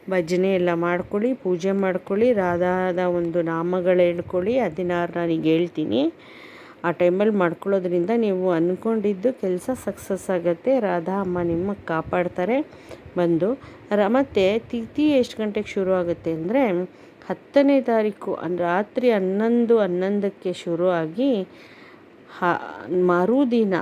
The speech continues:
ಅಂದರೆ ಹನ್ನೊಂದನೇ ತಾರೀಕು ಹನ್ನೊಂದು ನಲವತ್ತಾರಕ್ಕೆ ಮುಕ್ತಾಯ ಆಗುತ್ತೆ. ಇದು, ಆ, ತಿಥಿ ಶುರು ಆಗೋದು. ಮ್, ಪೂಜೆ ಮತ್-, ಮಧ್ಯಾಹ್ನ ಟೈಮು ನಾಳೆ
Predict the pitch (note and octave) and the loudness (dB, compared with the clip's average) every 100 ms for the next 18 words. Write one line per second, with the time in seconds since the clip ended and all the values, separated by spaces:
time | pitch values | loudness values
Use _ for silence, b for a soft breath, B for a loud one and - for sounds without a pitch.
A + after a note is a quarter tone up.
0 | - - - - F3 G3 F#3+ D#3+ F3+ A#3+ | -4 -18 -16 -8 -6 -2 -2 -2 0 2
1 | C#4 C4+ A#3 G#3 F#3+ F3+ - A#3+ B3+ E3+ | 2 2 0 -2 -2 -4 -6 -2 0 0
2 | B B - - F#3 A3+ B3 A#3 G3+ E3+ | B B -14 -4 -2 2 2 2 2 0
3 | F3+ G#3 - E3+ D#3+ - D4 D#4 C#4 - | 0 -2 -2 -4 -4 -4 2 2 2 -2
4 | F#3 E3+ D3 C3+ C#3 - - - E3+ F3 | 2 4 2 -2 -6 -12 -18 -12 -8 -2
5 | C#4 G3+ F3+ B B B B - F3+ E3 | 2 2 0 B B B B -6 -4 -4
6 | - - - - - A3 - C#4 C#4+ - | -6 -16 -16 -14 -6 -6 0 0 0 -6
7 | - - - - - - - G#3 G3 G3 | -18 -20 -20 -20 -20 -14 0 2 4 4
8 | E3+ D#3+ D3+ - - B B B - - | 2 -2 -6 -8 -16 B B B -20 -10
9 | F#3 F3+ - A#3+ C#4 C#4 C#4+ D4+ A#3+ G#3 | -8 -8 -4 2 4 4 4 2 0 -2
10 | - - - F3 F3+ D#3 - C4 C4+ B3 | -8 -20 -6 -2 -2 -4 -6 0 2 2
11 | G#3 G3+ F#3+ F3 E3 E3 F3 F#3+ G3 | 0 0 0 2 2 2 2 2 0